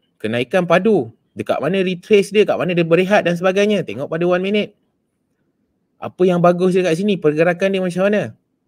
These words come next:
Kan? Sebab tu kita tak nak fokus kepada one minute ataupun five minutes. Kita nak fokus kepada daily.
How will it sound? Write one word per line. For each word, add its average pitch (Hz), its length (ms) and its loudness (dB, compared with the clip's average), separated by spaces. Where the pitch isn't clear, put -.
Kan? 107 400 -2
Sebab 117 240 -4
tu 190 160 0
kita 170 160 -2
tak 156 100 2
nak 147 140 -4
fokus 175 340 -2
kepada 160 320 -4
one 151 240 0
minute 170 220 -4
ataupun 165 400 -8
five 180 160 -2
minutes. 123 400 -12
Kita 131 160 -4
nak 113 60 -8
fokus 131 320 -2
kepada 127 320 0
daily. 110 480 -2